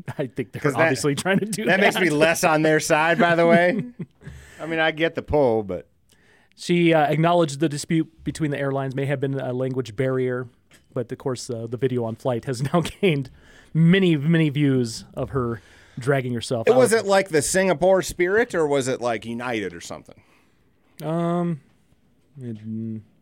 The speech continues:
Speaker 2: Well,
Speaker 1: it
Speaker 2: I don't know.
Speaker 1: dis-
Speaker 2: What's she trying to get? I don't know what the
Speaker 1: She's
Speaker 2: word
Speaker 1: not trying to get anything. She's
Speaker 2: Okay.
Speaker 1: just upset 'cause they're like, "Hey, I want a
Speaker 2: She's mad
Speaker 1: wheelchair
Speaker 2: she
Speaker 1: to
Speaker 2: had
Speaker 1: get me
Speaker 2: to
Speaker 1: over."
Speaker 2: drag her ass to
Speaker 1: Yeah.
Speaker 2: the thing. I mean, you know.
Speaker 1: It's like, "I'm
Speaker 2: I get
Speaker 1: obviously,
Speaker 2: it.
Speaker 1: I can't walk, and here you see me dragging. Well, bring me a damn wheelchair."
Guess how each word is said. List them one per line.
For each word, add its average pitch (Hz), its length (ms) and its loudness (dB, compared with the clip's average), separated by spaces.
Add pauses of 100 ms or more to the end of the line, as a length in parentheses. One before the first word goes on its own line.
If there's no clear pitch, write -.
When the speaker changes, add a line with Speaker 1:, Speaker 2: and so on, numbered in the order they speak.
(420)
Speaker 2:
Well, 208 120 2
Speaker 1:
it 180 60 -2
Speaker 2:
I 220 60 4
don't 247 140 2
know. 220 80 0
Speaker 1:
dis- 185 80 -2
Speaker 2:
What's 226 160 2
she 233 120 -10
trying 202 280 -4
to 151 60 -6
get? 123 360 -6
I 127 40 -4
don't 156 140 -2
know 147 80 0
what 135 160 -2
the 113 80 -6
Speaker 1:
She's 110 80 -4
Speaker 2:
word 151 60 4
Speaker 1:
not 254 100 4
trying 208 140 4
to 151 60 0
get 156 100 4
anything. 147 300 2
She's 180 140 0
Speaker 2:
Okay. 190 80 0
Speaker 1:
just 127 100 -2
upset 147 420 -2
'cause 127 200 -2
they're 123 160 -2
like, 120 200 -2
"Hey, 190 200 2
I 135 60 0
want 147 200 0
a - 20 -2
Speaker 2:
She's 127 60 -2
mad 180 60 6
Speaker 1:
wheelchair 156 240 6
Speaker 2:
she 160 80 2
Speaker 1:
to 160 60 4
Speaker 2:
had 151 80 4
Speaker 1:
get 165 60 4
me 160 80 4
Speaker 2:
to 165 60 4
Speaker 1:
over." - 40 4
Speaker 2:
drag 151 200 4
her 131 140 2
ass 131 200 2
to 214 60 4
Speaker 1:
Yeah. 147 180 4
Speaker 2:
the 120 60 0
thing. 131 120 -2
I 147 100 0
mean, 170 260 0
you 202 120 -2
know. 98 240 -8 (280)
Speaker 1:
It's 143 100 -6
like, 135 200 2
"I'm 151 140 0
Speaker 2:
I 185 40 4
get - 20 4 (200)
Speaker 1:
obviously, 165 140 6
Speaker 2:
it. 139 120 -2 (260)
Speaker 1:
I 156 80 0
can't 165 220 0
walk, 160 300 2
and 139 120 -4
here 165 180 2
you 147 80 0
see 185 120 0
me 143 80 2
dragging. 151 420 2
Well, 139 80 -4
bring 156 240 2
me 190 80 0
a 180 40 0
damn 196 180 -2
wheelchair." 226 460 -8